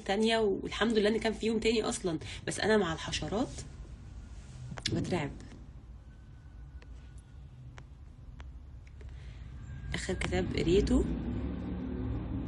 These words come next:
اخر كتاب قريته لسه فيه، لان هو كبير شويه، بس بقالي كده فتره.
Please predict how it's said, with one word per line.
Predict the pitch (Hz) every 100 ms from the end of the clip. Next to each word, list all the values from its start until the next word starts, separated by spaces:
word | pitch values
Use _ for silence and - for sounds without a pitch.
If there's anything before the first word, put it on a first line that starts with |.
| - - - - -
اخر | - 214
كتاب | - 208 -
قريته | 180 202 240 214
لسه | 170 214 - 156
فيه، | - 151 147
لان | 147 165
هو | 170 185 185
كبير | - 147 196
شويه، | - 170 156 175 240 - - - - -
بس | - -
بقالي | - - 208 240
كده | 214 220
فتره. | - 214 262 277